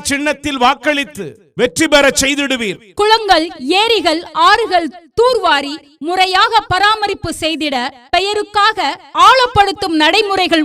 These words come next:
Speaker 2: ஒழித்திட, நேர்மையை கடைபிடித்திட வாக்களிப்பீர் கரும்பு விவசாயி சின்னத்தில்.
Speaker 1: உலகத்தரம் வாய்ந்த தரமான வெள்ளைக்காரன் காலத்தில் போடப்பட்ட சாலைகள் இன்றும் இருக்கின்றது. நம்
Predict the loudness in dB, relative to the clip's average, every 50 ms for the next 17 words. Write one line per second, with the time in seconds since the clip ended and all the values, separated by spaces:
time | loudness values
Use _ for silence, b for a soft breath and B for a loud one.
0 | 0 0 0 0 0 -2 -2 -4 -2 -2 -2 -4 -6 -8 -8 -4 0 2 2 4
1 | 4 2 0 0 -2 -2 -2 -2 -4 -4 -2 -2 0 2 0 0 -2 -4 -4 -4
2 | -4 -2 -2 -2 0 0 -2 -2 -6 -10 -16 -4 0 2 2 2 2 0 -2 0
3 | 0 -2 -2 -2 -2 0 0 0 -2 -6 -14 -16 _ 2 4 4 4 4 2 0
4 | -2 0 0 0 0 0 0 2 2 2 2 2 0 -2 -2 -2 -2 0 0 -2
5 | -2 -4 -6 -8 -8 -10 -14 -14 -8 -4 -2 0 0 0 0 -2 -4 -2 0 2
6 | 2 2 2 2 2 2 4 2 2 0 -2 -2 -2 0 0 2 2 2 0 0
7 | 0 0 2 2 0 0 0 0 -2 0 0 -2 -2 -2 0 2 4 4 4 4
8 | 0 -2 -2 -2 0 2 2 2 0 -2 -2 -4 -6 -6 -6 -6 -2 0 2 2
9 | 4 2 0 0 -2 -4 -4 -2 -4 -6 -6 -6 -4 -2 -2 -2 0 -2 -2 -2
10 | 0 0 0 0 0 -2 -4 -8 -14 -20 _ _ -8 -4 -2 0 0 2 0 2
11 | 2 2 2 2 2 0 0 -2 -6 -4 -2 2 4 4 4 4 2 -2 -2 -2
12 | -2 -4 -8 -12 -14 -8 -4 -2 0 0